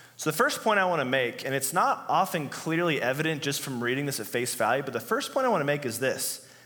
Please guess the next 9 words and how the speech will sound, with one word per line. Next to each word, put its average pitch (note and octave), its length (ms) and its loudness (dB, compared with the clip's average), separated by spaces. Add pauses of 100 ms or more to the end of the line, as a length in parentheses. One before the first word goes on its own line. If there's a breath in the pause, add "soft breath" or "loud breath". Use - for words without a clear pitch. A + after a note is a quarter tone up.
(120)
that C#3+ 420 0
prophetic F#3 600 0
ministry E3 640 0
is B2+ 160 -2
for - 520 -2
everyone C3+ 720 0 (1600)
that's G#2 160 -4
in A#2+ 100 -2
Christ. G2+ 500 -2